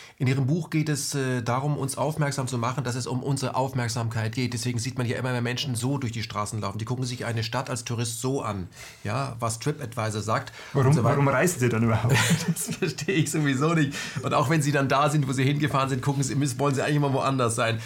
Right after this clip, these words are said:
Speaker 1: Ähm, dadurch, dass alles wichtig ist, schreiben Sie im Buch, ist ja auch alles unwichtig.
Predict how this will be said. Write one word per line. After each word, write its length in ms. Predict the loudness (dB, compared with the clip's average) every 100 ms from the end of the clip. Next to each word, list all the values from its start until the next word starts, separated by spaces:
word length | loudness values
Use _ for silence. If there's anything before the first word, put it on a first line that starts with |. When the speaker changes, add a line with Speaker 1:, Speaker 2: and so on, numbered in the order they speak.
| -10 -12 -4
Speaker 1:
Ähm, 340 | 2 4 2 0 -10 -16 -8 0
dadurch, 260 | 2 2
dass 160 | 0 0
alles 260 | 0 0 0
wichtig 340 | -2 -2 -2
ist, 380 | -2 -4 -4 -4
schreiben 300 | -2 0 0
Sie 120 | 0
im 100 | -2
Buch, 120 | -2
ist 140 | -2 0
ja 80 |
auch 140 | -2 0
alles 300 | -2 -2 -4
unwichtig. 720 | -2 -2 -2 -4 -6 -10 -12